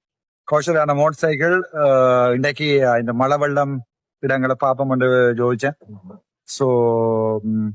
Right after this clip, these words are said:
போய் பார்ப்போம். ஆ, இப்போதைக்கு இங்க பெருசா பிரச்சனை ஒண்ணும் இல்ல. மழையெல்லாம் மூஞ்சிட்டு நல்லா.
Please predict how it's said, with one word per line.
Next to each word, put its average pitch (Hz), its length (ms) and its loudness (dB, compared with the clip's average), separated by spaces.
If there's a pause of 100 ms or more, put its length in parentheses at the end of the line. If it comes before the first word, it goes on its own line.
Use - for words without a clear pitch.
(100)
போய் 123 200 -4
பார்ப்போம். 135 460 -2
ஆ, 117 340 0
இப்போதைக்கு 135 400 -4
இங்க 135 220 0
பெருசா 131 460 -2
பிரச்சனை 139 380 -4
ஒண்ணும் 135 140 -2
இல்ல. 127 220 0
மழையெல்லாம் 123 540 0
மூஞ்சிட்டு 127 360 -2
நல்லா. 120 380 0